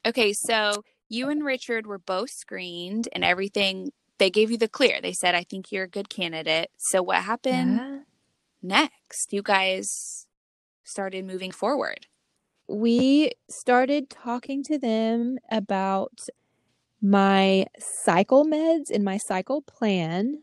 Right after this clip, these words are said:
Speaker 2: It was time for me to purchase meds, which meant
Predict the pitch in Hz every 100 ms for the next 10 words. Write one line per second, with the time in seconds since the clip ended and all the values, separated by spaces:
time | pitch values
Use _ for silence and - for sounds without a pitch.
0 | - 226 202 196 196 - 208 220 240 220
1 | 220 202 - - 285 - 214 - 180 165
2 | 160 214 - 180 202 - 190 185